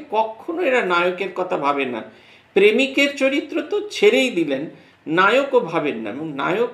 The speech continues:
তো ভাবেন না, খলনায়কে যত রকমের খারাপ পার্ট আছে সেগুলো আমি পাই।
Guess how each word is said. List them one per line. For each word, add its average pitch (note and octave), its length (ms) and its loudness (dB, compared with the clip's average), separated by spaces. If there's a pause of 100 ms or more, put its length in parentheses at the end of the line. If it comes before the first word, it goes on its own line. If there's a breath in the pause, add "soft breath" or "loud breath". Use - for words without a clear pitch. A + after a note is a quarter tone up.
তো D4+ 80 -8
ভাবেন G3+ 380 0
না, G3 240 -6 (440 loud breath)
খলনায়কে A#3+ 640 0
যত G3 300 -4
রকমের B3+ 420 -2
খারাপ A#3+ 420 -4
পার্ট G#3+ 200 -2
আছে F#3+ 220 -8
সেগুলো F3+ 380 -4
আমি C3 240 -6
পাই। F#2 200 -8